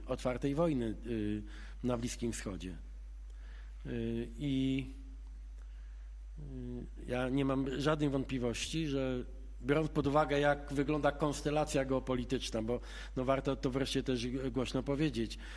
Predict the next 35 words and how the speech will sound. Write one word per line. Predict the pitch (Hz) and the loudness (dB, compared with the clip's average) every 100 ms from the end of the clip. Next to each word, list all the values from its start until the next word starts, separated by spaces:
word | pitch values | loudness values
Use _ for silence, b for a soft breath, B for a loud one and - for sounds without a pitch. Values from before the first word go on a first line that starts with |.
| B | B
powstała, | - 113 - 151 139 131 | -6 -2 2 4 4 2
i | 151 | -2
to | - 135 | 0 4
nie | 147 135 | 4 4
z | |
naszej | 147 139 147 | 4 4 2
winy, | 143 143 117 | 2 2 2
nie | 123 139 | 2 0
z | |
winy | 127 147 143 | 2 4 6
Unii | 151 139 | 4 4
Europejskiej | 120 113 117 107 110 107 | 2 0 -2 -2 -2 -4
na | 98 | -2
pewno, | 110 90 95 87 B B B - | -4 -4 -8 -8 B B B 0
nie | 151 | 2
z | 147 | 4
winy | 160 147 | 2 2
Stanów | 147 127 120 | 2 0 0
Zjednoczonych, | 107 110 104 - 98 98 - B B B | -2 -2 -4 -4 -4 -4 -6 B B B
powstała | 143 - 147 143 139 | -2 2 6 6 6
oś, | 147 123 - | 4 4 0
która | - 143 127 | 0 2 4
podzieliła | 139 123 131 131 117 | 2 2 2 2 2
świat. | - 120 98 - - B B B B | 0 0 0 -4 -10 B B B B
I | 143 | -2
przecież | 156 147 | 2 4
wiemy, | 160 156 | 4 4
że | 139 | 2
z | - | 2
tamtej | 160 151 147 | 2 2 2
strony, | - 139 107 95 92 - B B B B - - | 2 2 2 0 -6 -10 B B B B -8 -4
y, | 113 | -4
strony | - 147 143 143 139 139 - | 2 4 4 4 2 -2 -4
niedemokratycznej, | 139 151 156 147 143 131 117 110 - 98 95 | 2 4 6 6 4 2 2 0 -2 -4 -2
agresywnej, | 135 151 143 135 135 101 98 95 | 2 4 2 2 0 0 -2 -4